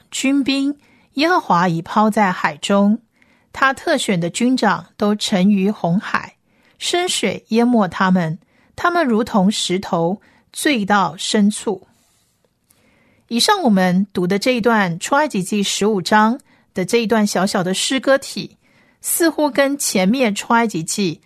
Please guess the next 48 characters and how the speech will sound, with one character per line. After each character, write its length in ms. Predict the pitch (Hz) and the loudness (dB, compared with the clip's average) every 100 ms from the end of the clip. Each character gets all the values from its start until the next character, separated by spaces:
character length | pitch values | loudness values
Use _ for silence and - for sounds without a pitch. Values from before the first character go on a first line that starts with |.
| _ _ _ _ _ _ _ | _ _ _ _ _ _ _
十 280 | - - 233 | -12 -2 0
四 300 | 262 - 349 | 0 0 0
章 400 | 294 277 269 277 - | 2 4 4 2 0
二 160 | 294 | 0
十 160 | 277 233 | 2 2
六 180 | 233 226 | 2 4
到 180 | 208 196 | 4 2
三 220 | 226 226 | 2 0
十 160 | - | 0
一 100 | 180 | -2
节 340 | 208 - 160 160 | 0 0 0 -2
非 240 | - 208 | 0 0
常 260 | 214 180 165 | 0 0 0
不 160 | 185 196 | 0 0
一 200 | 170 170 | 0 2
样， 360 | 202 165 170 - _ _ _ | 2 0 -4 -16 _ _ _
一 160 | - 320 | -2 0
个 140 | 381 | 2
是 300 | - 294 233 | 0 2 2
散 280 | 202 196 170 | 0 0 2
文 240 | 160 165 | 2 2
体， 440 | 240 - 185 - _ _ | 0 -2 -6 -8 _ _
一 180 | 202 | -4
个 180 | 214 220 | -2 -2
是 340 | 185 - 202 170 | -2 -2 -2 -2
诗 300 | - 254 254 | -4 -2 0
歌 180 | 294 | 0
体。 380 | 294 - 170 - _ _ _ _ _ _ _ _ _ _ _ | -2 -4 -10 -12 _ _ _ _ _ _ _ _ _ _ _
这 180 | - 415 | 0 2
两 200 | 330 208 | 4 4
个 200 | 190 175 | 0 2
有 140 | 196 | 0
什 140 | 247 202 | 2 2
么 120 | 196 | 0
分 260 | - 294 | 2 0
别 200 | 294 214 | 2 2
呢？ 320 | 196 226 233 240 _ _ _ _ _ _ _ _ _ _ _ _ _ | 4 4 2 -2 _ _ _ _ _ _ _ _ _ _ _ _ _
如 180 | 240 330 | -2 2
果 200 | 403 403 | 4 6
我 80 | |
们 180 | 226 202 | 6 4
用 180 | 233 254 | 4 2
感 220 | 202 165 | 2 0
受 180 | 165 220 | 0 0
去 220 | 208 233 | 0 0
读 180 | 214 190 | 0 0
诗 280 | 202 - 240 | 0 0 0
歌， 400 | 247 247 262 | 2 2 2